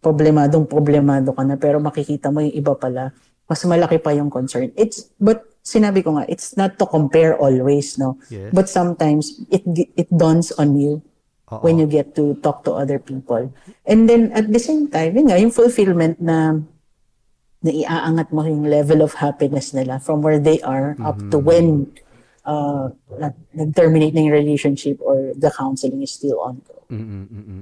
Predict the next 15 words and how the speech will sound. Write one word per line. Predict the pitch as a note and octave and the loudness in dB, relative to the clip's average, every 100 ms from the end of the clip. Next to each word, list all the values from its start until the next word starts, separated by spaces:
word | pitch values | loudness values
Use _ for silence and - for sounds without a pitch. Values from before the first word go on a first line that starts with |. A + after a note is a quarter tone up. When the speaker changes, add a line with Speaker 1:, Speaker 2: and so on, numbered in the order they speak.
| - | -18
Speaker 2:
mm-mm. | G#2+ F#2 F#2+ - | -18 -18 -20 -18
I | G#2 | -20
see, | - A2+ | -18 -20
I | F#2+ | -20
see, | F#2 - G2 | -20 -20 -20
I | F#2+ | -20
see. | - G2 F#2 _ | -20 -20 -20 _
Okay, | G2 - G2+ F#2 _ | -20 -20 -20 -20 _
yeah. | F#2+ F#2 F2+ _ _ - - - _ _ | -18 -16 -18 _ _ -20 -20 -20 _ _
So | - F#3 E3 | -4 -2 -2
that, | G#3 - | -4 -8
that's | B3+ - | -12 -10
a, | D4 B3+ B3 | -10 -8 -10
that's | G3+ - | -14 -12
a, | G#3+ G3+ F#3+ F3+ | -12 -10 -10 -12